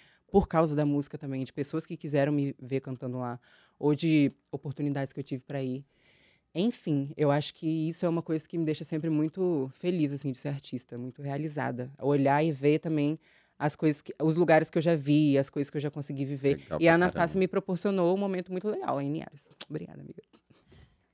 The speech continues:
Speaker 2: Afronta pra achar você no Instagram.
Speaker 1: Meu Instagram é Afronta M C,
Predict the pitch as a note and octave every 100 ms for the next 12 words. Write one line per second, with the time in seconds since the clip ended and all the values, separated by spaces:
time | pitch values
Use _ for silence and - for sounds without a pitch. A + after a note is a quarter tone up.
0 | _ _ A3 G#3+ E3+ D3 _ _ - B2+
1 | C#3+ - C#3 C3+ - C#3 - C3 A#2 -
2 | A#2 A#2+ - A2 A2 - A2 F2 D#2+ -
3 | _ _ _ _ - - _ _ _ D#3
4 | D#3 E3 E3 D3 D3+ D3+ - D3+ - D#3
5 | - D#3+ F3 F#3 G3 G3+ - D3